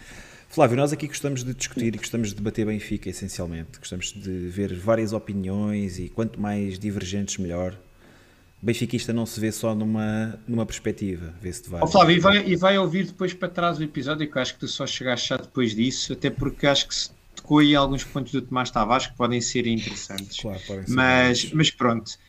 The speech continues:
Speaker 2: Para agora, só para fechar isto, epá, eu, eu também, até pela forma como referi ao Jota, eu acho que se tivesse que escolher um, escolheria o Jota. Acho que é o que poderá encaixar melhor no Roger Schmidt, no, no que ele pretende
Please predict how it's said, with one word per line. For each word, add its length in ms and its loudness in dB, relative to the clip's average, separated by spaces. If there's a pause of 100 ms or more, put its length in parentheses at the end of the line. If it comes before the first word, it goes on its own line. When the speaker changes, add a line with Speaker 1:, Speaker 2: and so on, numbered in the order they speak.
(180)
Speaker 2:
Para 80 8
agora, 200 8
só 140 2
para 140 0
fechar 340 2
isto, 560 -4
epá, 380 0
eu, 420 0
eu 120 -2
também, 680 -2 (240)
até 160 -6
pela 220 0
forma 300 -2
como 240 -4
referi 320 0
ao 100 6
Jota, 500 0 (320)
eu 220 4
acho 240 0
que 400 2
se 100 -4
tivesse 360 0
que 80 -2
escolher 340 0
um, 60 0
escolheria 500 2
o 20 2
Jota. 380 -4
Acho 240 0
que 80 -2
é 20 2
o 80 2
que 100 -12 (100)
poderá 240 2
encaixar 420 0
melhor 460 4 (360)
no 140 0
Roger 320 4
Schmidt, 460 0 (100)
no, 240 0
no 180 2
que 80 0
ele 120 4
pretende 520 0